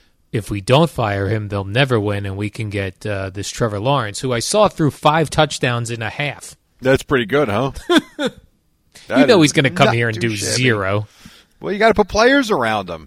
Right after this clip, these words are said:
Speaker 2: It's like
Speaker 1: Yes.
Speaker 2: anybody. You know, you can be, uh, how to, you can be Aaron Rodgers. If you have no one in front of you, you gonna win the Super Bowl?
Speaker 1: No.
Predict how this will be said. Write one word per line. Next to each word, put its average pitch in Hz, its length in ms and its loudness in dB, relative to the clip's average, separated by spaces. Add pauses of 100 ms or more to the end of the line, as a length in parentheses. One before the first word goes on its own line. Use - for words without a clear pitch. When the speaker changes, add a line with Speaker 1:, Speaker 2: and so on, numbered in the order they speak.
Speaker 2:
It's 117 120 -14 (100)
like 170 120 2
Speaker 1:
Yes. 170 100 2
Speaker 2:
anybody. 160 800 0 (140)
You 131 120 -12
know, 180 160 -2
you 202 220 -4
can 226 160 -6
be, 196 340 -4 (340)
uh, 147 280 0
how 156 180 0
to, 165 260 0
you 170 300 -8
can 220 100 -2
be 196 140 -2
Aaron 185 240 0
Rodgers. 160 420 -2
If 110 120 -12
you 180 100 -2
have 143 140 -4
no 156 380 -2
one 190 200 0
in 170 100 -10
front 165 240 -6
of 156 60 -6
you, 113 80 -4
you 101 80 -6
gonna 135 140 -6
win 147 120 -6
the 160 100 -6
Super 180 220 -8
Bowl? 208 320 -2
Speaker 1:
No. 131 440 -2